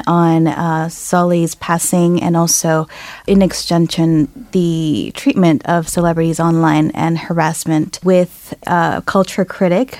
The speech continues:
Professor Lee Taekwang, and also, uh, K-pop expert, Professor Lee Kyu-tak. Um, we're gonna go ahead and take a listen to a third voice,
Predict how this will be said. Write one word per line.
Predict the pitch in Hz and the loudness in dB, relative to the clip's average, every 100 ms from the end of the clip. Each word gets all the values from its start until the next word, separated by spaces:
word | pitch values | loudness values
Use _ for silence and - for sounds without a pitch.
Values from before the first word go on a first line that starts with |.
| - | -10
Professor | 175 170 165 - 165 165 - - - | -6 -4 -4 -2 -4 -4 -10 -16 -2
Lee | 190 185 | 0 0
Taekwang, | - 170 - 208 240 240 247 | 0 -4 -2 0 4 4 2
and | 180 170 165 | 0 0 0
also, | 165 165 - 160 156 | -2 -4 -2 0 -2
uh, | - - - - - - - | -2 -4 -6 -10 -20 -20 -8
K-pop | - 196 - 185 170 - | 0 0 0 0 0 0
expert, | 156 165 - - 165 214 - | -4 -4 -4 -2 -2 -2 -4
Professor | 165 160 160 - 160 | -4 -2 -4 -2 -2
Lee | 185 180 165 | 0 2 0
Kyu-tak. | - 170 160 147 - 180 151 - - - - - | -2 -2 -2 -4 -2 0 0 -2 -12 -14 -14 -2
Um, | 185 185 | 2 2
we're | 220 | 2
gonna | 240 294 320 285 | 4 4 6 4
go | 214 202 | 4 2
ahead | 185 180 | 2 2
and | 165 165 | 2 0
take | 185 175 | 0 0
a | 170 | 0
listen | 165 175 170 160 160 147 | 0 0 0 0 0 0
to | - 170 160 160 - - - - | -2 0 0 -2 -8 -18 -6 0
a | 185 | 0
third | 180 226 226 | 2 2 2
voice, | - 151 139 151 | 2 0 0 -2